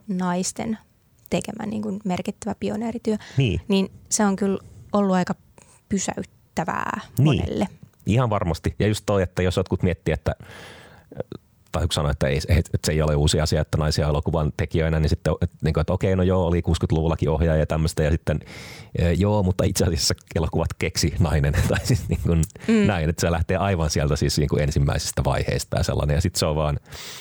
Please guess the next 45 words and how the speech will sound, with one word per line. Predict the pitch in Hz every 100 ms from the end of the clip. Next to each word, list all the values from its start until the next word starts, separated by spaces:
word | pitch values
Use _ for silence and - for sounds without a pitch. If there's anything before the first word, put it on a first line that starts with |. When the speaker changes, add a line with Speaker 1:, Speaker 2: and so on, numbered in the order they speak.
| -
Speaker 2:
ja | 110
tosissaan, | 117 101 107
että | -
vielä | 104 98
nyt | 98 -
ollaan | 98 95 92 82 -
vuodessa | 98 92 -
kaksituhatta | 92 - 90 -
kaksikymmentä | 92 - - 85 80 78
ja | 80
nyt | 82 -
tää | 78 78
elokuva | 82 76 80 76
tulee, | 80 78 69
tai | 78
dokumentti | 76 76 76 67 76 - - - -
hänestä | 82 71 73 -
tulee | 78 76 71
tänne, | 73 73
ja | 71 71 - - - -
nytkin | 82 - 76
sitä | -
kattoo | - 73 - 71
kaikki, | 78 71 71
jotka, | - 71 - _ - _ _ - -
niin | 76
kuin |
sanoit, | 80 73 67
niin | 69
tietää | 76 69 71
elokuvista | 71 69 71 -
ja | 71
paljon, | - 73 67
ja |
sit | 67
ei | 71 65
oo | -
kuullutkaan | 64 65 - -
tästä. | - - - - - - -
Et | -
tää | 101
on | 95
semmonen, | 85 80
mikä, | 78 87 73 - - - - - - - - _ - -
tota, | 82 - 80 76